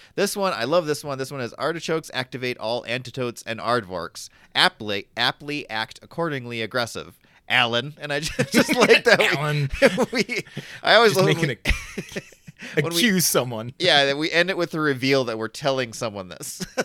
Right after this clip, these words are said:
Speaker 1: <laughs> directly. <laughs>
Speaker 2: "Weren't you listening, Alan?"
Speaker 1: We're, we're chewing Alan out. Like we just, like we already told him this line, but he didn't listen. So we gotta tell him again, "Alan." <laughs>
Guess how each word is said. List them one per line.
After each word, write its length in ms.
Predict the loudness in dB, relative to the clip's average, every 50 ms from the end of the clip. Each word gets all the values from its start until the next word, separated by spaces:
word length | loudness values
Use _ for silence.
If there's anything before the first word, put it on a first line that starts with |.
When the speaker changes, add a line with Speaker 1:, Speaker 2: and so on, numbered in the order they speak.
| -2 0
Speaker 1:
<laughs> 340 | 0 2 2 0 0 -4 -4
directly. 540 | -4 -2 0 0 0 0 -2 -8 -12 -14 -14 -16 -14 _
<laughs> 720 | -10 -10 -10 _ -14 -16 -16 -16 -18 -18 -18 -18 -18 -8 -6
Speaker 2:
"Weren't 160 | -2 0 0
you 60 | 0 0 4
listening, 440 | 4 4 4 4 2 0 0 -2 0 2 4
Alan?" 560 | 4 6 4 4 2 2 0 0 -2 -4 -8 -10 -12
Speaker 1:
We're, 100 | -12 -12 -12 -16 -20 -20 -18 -18 -18 -12 -10
we're 100 | -8 -8
chewing 460 | -6 -6 -6 -6 -4 -4 -4 -4 -4 -4
Alan 360 | -4 -2 0 0 0 0 2
out. 340 | 2 4 4 2 0 -2 -4
Like 200 | -6 -6 -6 -6
we 80 | -8 -8
just, 240 | -6 -8 -8 -8 -14 -20 -14 0
like 200 | 2 2 2 4
we 80 | 4 6
already 200 | 6 6 4 2 0
told 240 | 2 2 2 2 2
him 60 | 0
this 160 | -2 -4 -4
line, 260 | -4 -4 -4 -4 -4 -4
but 120 | -6 -6
he 60 | -6
didn't 160 | -8 -8 -2 -2
listen. 300 | -2 -2 -2 -6 -10 -12
So 80 | -10
we 100 | -8 -8
gotta 120 | -8 -8 -8 -10
tell 260 | -4 2 2 4 6 4
him 60 | 4
again, 400 | 2 2 4 6 6 6 4 0 -2 0
"Alan." 540 | 2 2 2 2 0 -2 -4 -4 -6 -12 -16
<laughs> 40 | _